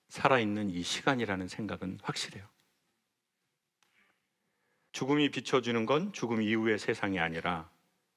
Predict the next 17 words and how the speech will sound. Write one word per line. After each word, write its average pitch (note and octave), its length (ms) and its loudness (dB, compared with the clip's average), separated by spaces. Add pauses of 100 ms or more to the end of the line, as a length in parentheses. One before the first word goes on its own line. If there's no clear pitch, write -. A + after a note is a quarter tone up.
그건 C3 180 -2
아직 A2+ 220 2
모르겠는 A2 480 0
거예요, - 200 -12
저도. - 280 -18 (1300)
그렇지만 D#3 480 6
우리의 D3+ 480 8
살아있는 E3 560 6
시간은 C3 440 4
더 A2 160 2
확실하다는 G2+ 680 -4
거예요. - 160 -18 (540)
그러면 C#3 540 4 (600)
어떻게 D#3+ 880 4 (380)
이 C3+ 180 -2
시간들을 B2+ 680 2
보내다가 G#2+ 800 2